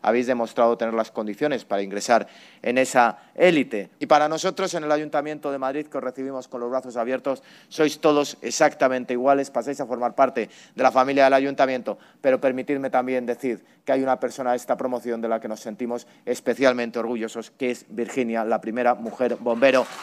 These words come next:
especialista que ingresa en el cuerpo de bomberos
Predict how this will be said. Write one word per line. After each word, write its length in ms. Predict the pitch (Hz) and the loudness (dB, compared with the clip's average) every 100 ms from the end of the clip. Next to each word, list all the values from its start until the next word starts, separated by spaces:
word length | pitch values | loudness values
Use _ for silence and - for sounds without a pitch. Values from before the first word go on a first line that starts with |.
| - | -6
especialista 920 | 143 135 202 175 175 165 165 - 123 - - - - | -4 2 2 6 6 4 2 0 0 0 -10 -12 -6
que 100 | 165 | -2
ingresa 360 | 165 185 185 | 2 2 2
en 80 | 175 | 2
el 140 | 170 | 2
cuerpo 280 | 165 175 170 | 2 2 4
de 60 | 165 | 4
bomberos 460 | 165 165 170 156 | 4 4 4 4